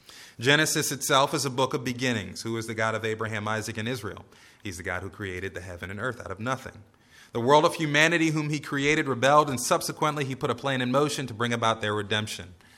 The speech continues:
Why Israel? That's it. Because Israel is the family that God has chosen out of all the other families on the earth to bring blessing to all the families of the earth.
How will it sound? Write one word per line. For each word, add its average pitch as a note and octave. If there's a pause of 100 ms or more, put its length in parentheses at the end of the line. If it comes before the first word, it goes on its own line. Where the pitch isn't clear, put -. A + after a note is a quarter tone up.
(540)
Why G#2
Israel? G#2+ (140)
That's F2+
it. - (760)
Because G#2+ (180)
Israel B2
is C#3+
the A2+
family C3+
that G#2+
God A#2+
has C3
chosen B2+
out G#2+
of G2+
all E3+
the E3
other D#3
families C#3
on B2+
the B2
earth A2
to A2
bring G#2
blessing G#2
to F#2+ (100)
all F#2+
the F2+
families F#2
of F2
the F2
earth. -